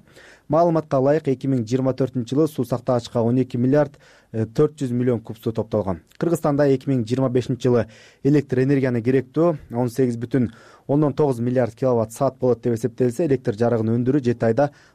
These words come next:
тогуз миллиард жүздөн жыйырма төрт миллиард киловатт саатты түздү. Бул маалыматты министрлер кабинетинин төрагасынын орун басары Бакыт Төрөбаев айткан. Ушундан улам Кыргызстан күз-кыш мезгилине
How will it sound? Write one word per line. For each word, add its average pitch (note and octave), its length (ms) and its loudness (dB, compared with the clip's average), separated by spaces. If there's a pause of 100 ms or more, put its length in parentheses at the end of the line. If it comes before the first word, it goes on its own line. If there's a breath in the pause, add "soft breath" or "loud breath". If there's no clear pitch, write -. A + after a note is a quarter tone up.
тогуз D3+ 280 0
миллиард C3+ 360 0
жүздөн B2 360 -2
жыйырма A#2+ 320 -2
төрт - 260 -4
миллиард A#2 420 0
киловатт G#2+ 380 -2
саатты G#2 260 -4
түздү. G#2 360 -2 (580 soft breath)
Бул D3+ 180 2
маалыматты C3 420 -2
министрлер B2 460 -2
кабинетинин A#2+ 500 -2
төрагасынын A#2 400 0
орун A#2 140 -2
басары C3 240 0
Бакыт A2 320 -6
Төрөбаев A2+ 360 0
айткан. F#2 360 -6 (560 loud breath)
Ушундан D#3+ 380 0
улам D3+ 140 2
Кыргызстан D3 500 0
күз-кыш C#3 400 -2
мезгилине A#2+ 960 2